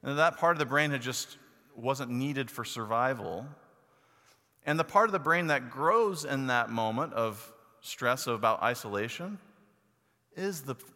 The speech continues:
the part of the brain that's the anxiety, the fear. And so when we feel really, really alone, our brain starts to change,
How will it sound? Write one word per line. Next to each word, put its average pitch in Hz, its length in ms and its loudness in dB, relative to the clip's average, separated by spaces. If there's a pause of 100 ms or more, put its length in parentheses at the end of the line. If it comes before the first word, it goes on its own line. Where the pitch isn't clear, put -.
the 123 80 -8
part 139 220 2
of 143 60 -4
the 131 60 -2
brain 131 220 0
that's 123 160 -4
the 131 100 -4
anxiety, 127 640 -2 (300)
the - 80 -10
fear. 127 560 -6 (1400)
And 151 160 0
so 170 460 4
when 175 160 0
we 175 120 2
feel 190 480 0
really, 170 420 -2
really 175 360 0
alone, 143 800 0 (880)
our 139 120 4
brain 165 300 0
starts 160 340 0
to 143 120 -8
change, 170 880 -6